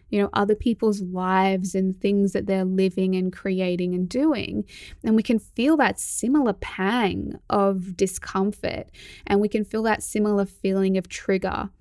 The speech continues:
and maybe not wanting to see what that person's doing or give energy to that person because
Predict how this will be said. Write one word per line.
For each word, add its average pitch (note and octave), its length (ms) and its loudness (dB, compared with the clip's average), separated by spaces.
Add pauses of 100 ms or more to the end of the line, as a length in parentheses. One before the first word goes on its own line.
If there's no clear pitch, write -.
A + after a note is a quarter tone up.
(160)
and G#3 200 4
maybe G3+ 260 4
not G3 360 2
wanting F#3+ 420 2
to F#3+ 360 -2 (200)
see - 320 0
what B3 180 4
that G#3 180 2
person's G3 480 0
doing G3 360 4
or F#3+ 80 0
give G#3 400 0
energy A3+ 340 2
to F#3+ 140 0
that F3+ 200 -2
person G3 560 0
because G3 880 0